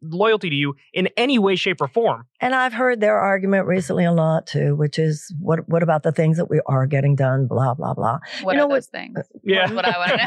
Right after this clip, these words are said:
Speaker 3: know.
Speaker 1: <laughs> Crickets.
Speaker 3: <laughs>
Speaker 1: What the
Speaker 3: We got a retweet from Ron Klain. <laughs>
Speaker 1: <laughs>
Speaker 3: Wow.
Speaker 2: No,
Speaker 3: Way
Speaker 2: they,
Speaker 3: to go.
Speaker 2: they, they would argue, for instance, even in the,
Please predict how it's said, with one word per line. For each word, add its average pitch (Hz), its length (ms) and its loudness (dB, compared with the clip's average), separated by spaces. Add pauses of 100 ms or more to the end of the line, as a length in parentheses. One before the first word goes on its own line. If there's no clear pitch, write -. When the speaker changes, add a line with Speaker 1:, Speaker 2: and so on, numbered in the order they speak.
(340)
Speaker 3:
know. - 80 -2
Speaker 1:
<laughs> - 0 -
Crickets. - 520 0
Speaker 3:
<laughs> - 80 -4
Speaker 1:
What 190 280 0
the 202 840 0
Speaker 3:
We 330 100 0
got 294 280 2
a 208 60 -4
retweet 254 520 -4
from 165 180 -8
Ron 214 300 -2
Klain. 247 680 0 (280)
<laughs> 294 80 2
Speaker 1:
<laughs> - 160 -4
Speaker 3:
Wow. 202 680 0
Speaker 2:
No, 202 120 -8
Speaker 3:
Way 262 180 0
Speaker 2:
they, 349 60 0
Speaker 3:
to - 60 0
go. 202 380 2 (120)
Speaker 2:
they, - 40 -2
they 311 140 2
would 285 160 0
argue, 226 260 2
for 185 160 0
instance, 185 380 -2
even 175 260 2
in 170 160 4
the, 165 320 2